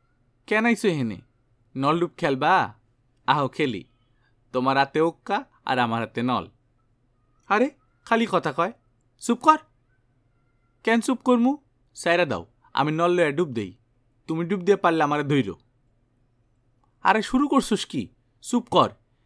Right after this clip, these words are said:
এবার আল্লাহর নাম লইয়া ডুব দে একশো একটা।" "একশো একটা?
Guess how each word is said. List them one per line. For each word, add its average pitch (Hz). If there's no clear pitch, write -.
এবার 147
আল্লাহর 170
নাম 170
লইয়া 175
ডুব 160
দে 165
একশো 156
একটা।" -
"একশো 220
একটা? 190